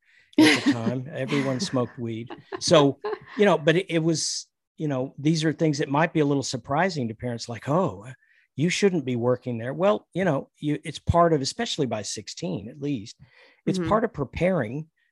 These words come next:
Speaker 1: for the world out there. So I do worry about the implied message that even that, you know, it would be nice for you to get a job because that's kind of a good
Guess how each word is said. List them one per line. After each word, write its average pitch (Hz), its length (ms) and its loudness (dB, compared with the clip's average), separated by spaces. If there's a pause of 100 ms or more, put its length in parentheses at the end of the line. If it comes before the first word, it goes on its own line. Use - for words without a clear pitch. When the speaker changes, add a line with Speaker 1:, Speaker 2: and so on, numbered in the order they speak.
Speaker 1:
for 139 80 0
the 127 100 0
world 135 320 2
out 156 180 -2
there. 110 140 -6
So 131 400 0 (380)
I 135 120 2
do 185 180 2
worry 156 440 2
about 120 440 -4
the 117 340 -6
implied 143 640 0
message 123 600 -2
that 117 260 -4 (640)
even 151 360 4
that, 123 200 -2
you 156 80 -4
know, 139 120 0
it 160 180 -2
would 147 160 2
be 120 140 -4
nice 120 340 -2
for - 140 -6
you 170 60 -4
to 170 60 0
get 170 140 0
a 165 60 -2
job 175 340 -2
because 135 260 -6
that's 131 220 -4
kind 135 320 0
of 123 80 0
a 123 60 -2
good 120 340 -2